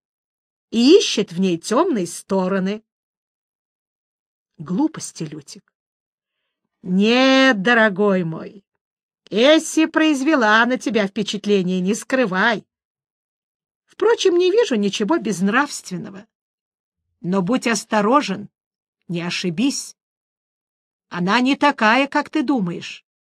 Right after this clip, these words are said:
Если у её таланта и есть тёмные стороны, то наверняка не такие,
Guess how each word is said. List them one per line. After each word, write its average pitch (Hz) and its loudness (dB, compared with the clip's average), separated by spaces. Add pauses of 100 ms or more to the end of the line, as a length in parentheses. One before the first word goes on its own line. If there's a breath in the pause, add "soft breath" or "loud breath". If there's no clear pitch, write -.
(640)
Если 285 0
у 262 0
её 240 2
таланта 226 0
и 196 0
есть 202 0
тёмные 220 2
стороны, 196 -6 (960)
то 196 -2
наверняка 220 2
не 240 -2
такие, 240 0